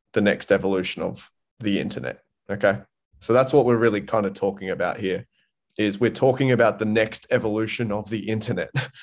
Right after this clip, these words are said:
Um, if you remember getting A O L when you were, when I was, what, six years old or whatever it is,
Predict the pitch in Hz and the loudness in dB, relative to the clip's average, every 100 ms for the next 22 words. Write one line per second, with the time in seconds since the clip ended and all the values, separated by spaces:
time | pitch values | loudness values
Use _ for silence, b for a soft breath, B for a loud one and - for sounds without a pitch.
0 | B B B - 107 104 101 101 101 120 | B B B 2 4 4 4 0 -2 0
1 | 110 110 117 120 120 113 120 117 117 113 | 0 0 2 4 4 2 2 2 4 4
2 | 110 107 117 110 107 101 - 113 110 110 | 2 0 -2 -2 -4 -10 -2 4 6 6
3 | 113 117 113 110 110 107 104 101 _ _ | 6 4 2 -2 -2 -2 -2 -6 _ _
4 | _ _ _ _ 104 101 104 101 101 92 | _ _ _ _ -6 -2 -2 -4 -6 -8
5 | - - - 120 - 117 110 104 104 107 | -10 -8 -4 -4 -2 0 0 2 4 4
6 | 107 101 107 101 104 104 104 101 | 0 0 0 0 -2 -2 -4 -6